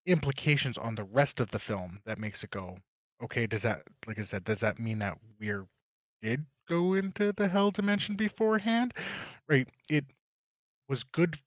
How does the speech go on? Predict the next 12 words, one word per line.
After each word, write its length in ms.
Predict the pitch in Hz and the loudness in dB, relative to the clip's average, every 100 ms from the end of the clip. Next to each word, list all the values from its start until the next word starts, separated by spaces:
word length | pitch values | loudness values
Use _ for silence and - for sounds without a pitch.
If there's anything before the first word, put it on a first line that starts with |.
| - | 0
for 400 | 151 143 139 123 _ - _ _ _ _ _ _ _ _ - | 2 4 2 -2 _ -20 _ _ _ _ _ _ _ _ -12
her 80 | 117 | -12
character. 720 | - - 131 147 - 196 214 180 165 - | -4 2 2 0 -2 0 -2 -8 -16 -4
It 160 | 131 101 | -2 -2
was 640 | 120 117 113 110 104 - _ _ _ _ _ _ _ _ _ | -2 0 0 -2 -4 -16 _ _ _ _ _ _ _ _ _
bad 300 | 123 120 120 | 2 4 4
for 380 | - - 117 113 | -2 -8 -4 -2
the 180 | 110 113 - | -2 -6 -4
earlier 400 | 113 110 104 95 | -2 -2 -4 -6
introduction 640 | - 101 92 - 98 87 _ _ _ _ | -6 -8 -8 -8 -12 -14 _ _ _ _
of 80 | 80 | -20
it, 80 | - | -20